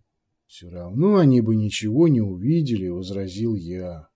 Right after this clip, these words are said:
«Убийца, наверное, приехал на грузовичке доставки, и никто бы его не заметил, словно он невидимка». «Черт!»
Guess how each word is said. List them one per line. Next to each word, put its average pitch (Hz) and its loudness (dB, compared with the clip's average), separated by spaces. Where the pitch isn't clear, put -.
«Убийца, 123 2
наверное, 107 0
приехал 107 -2
на 104 -6
грузовичке 107 -4
доставки, 185 -2
и 180 0
никто 175 0
бы 127 2
его 113 2
не 139 2
заметил, 110 0
словно 101 -6
он 147 2
невидимка». 107 -4
«Черт!» - -16